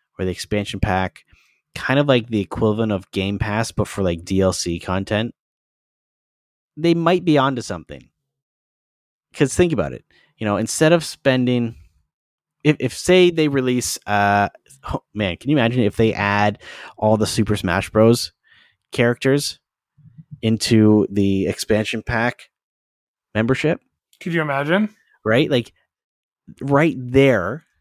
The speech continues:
Speaker 1: for people who play Smash Bros. religiously,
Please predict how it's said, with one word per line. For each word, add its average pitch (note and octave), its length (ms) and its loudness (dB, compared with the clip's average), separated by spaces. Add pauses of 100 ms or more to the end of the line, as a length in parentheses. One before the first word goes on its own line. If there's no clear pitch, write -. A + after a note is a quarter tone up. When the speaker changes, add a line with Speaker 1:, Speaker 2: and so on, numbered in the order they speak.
(440)
Speaker 1:
for - 180 -12
people D3 320 0
who B2+ 460 0 (960)
play A2 680 0 (560)
Smash G2+ 540 -6
Bros. F#2+ 260 -4
religiously, E2 680 -6